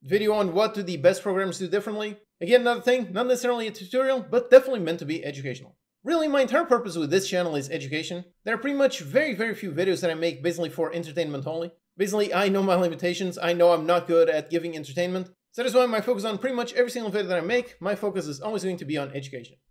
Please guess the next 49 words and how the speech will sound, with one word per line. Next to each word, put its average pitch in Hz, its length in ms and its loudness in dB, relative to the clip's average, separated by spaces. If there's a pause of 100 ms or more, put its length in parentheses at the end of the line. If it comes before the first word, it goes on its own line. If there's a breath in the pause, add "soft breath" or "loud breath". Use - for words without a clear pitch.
(120)
So - 120 -8
yep, 370 100 -4
I 349 80 0
just 254 140 -6
want 294 160 -2
to 240 40 -8
clarify 247 460 2
this 240 160 -4
type 240 160 0
of 196 100 -14
comment, 226 400 -4
this 196 220 -2
sentiment 196 320 -4
that 185 100 2
I 185 60 2
see 185 240 -2
every 175 160 0
once 175 160 -6
in 175 60 -6
a 165 40 -2
while. 190 300 0 (180)
In 180 100 -10
terms 269 220 4
of 175 200 2
raw 233 180 4
numbers, 233 400 0
I'm 196 160 -2
definitely 254 240 4
producing 196 480 -6
more 196 160 2
educational 175 460 -6
content 175 260 -4
than 156 160 -8
pretty 175 180 -4
much 165 240 -6
ever 165 140 0
before, 208 480 -8 (200)
but 403 80 -4
I 381 60 2
can 285 140 0
also 254 180 2
see 233 240 -4
how 202 140 0
it's 196 100 -2
very 175 160 0
much 165 220 -2
a 160 80 -4
perception 147 420 -6
thing. 120 160 -12